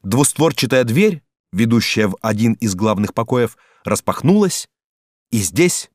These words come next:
перед глазами грубого обитателя Севера, предстало новое и поразившее его зрелище. Это были покои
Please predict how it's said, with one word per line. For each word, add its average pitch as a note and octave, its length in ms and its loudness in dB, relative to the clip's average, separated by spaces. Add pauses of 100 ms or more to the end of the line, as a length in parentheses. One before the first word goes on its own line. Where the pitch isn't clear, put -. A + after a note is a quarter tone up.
(120)
перед G#2 220 0
глазами G2 380 0
грубого F#2+ 540 0
обитателя F#2 520 -4
Севера, E3 520 0 (300)
предстало G#2 460 -2
новое D#3 460 2
и - 180 -4
поразившее F#2+ 680 -4
его D#2+ 300 -6
зрелище. D2 680 -12 (1600)
Это G#2 240 -2
были G#2 280 2
покои D3+ 640 -2